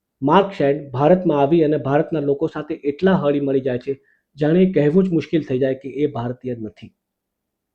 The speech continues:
એકાણુંમાં પબ્લિશ થયેલું આ પુસ્તક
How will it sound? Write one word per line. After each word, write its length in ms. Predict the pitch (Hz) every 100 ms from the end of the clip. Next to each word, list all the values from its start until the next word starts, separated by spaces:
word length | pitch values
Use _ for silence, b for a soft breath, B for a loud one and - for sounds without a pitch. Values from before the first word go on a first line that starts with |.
| _ _ _ _ _ _ -
એકાણુંમાં 480 | 151 180 190 190 185
પબ્લિશ 380 | 143 156 185 160
થયેલું 340 | 156 156 156 143
આ 80 |
પુસ્તક 400 | 147 139 - 165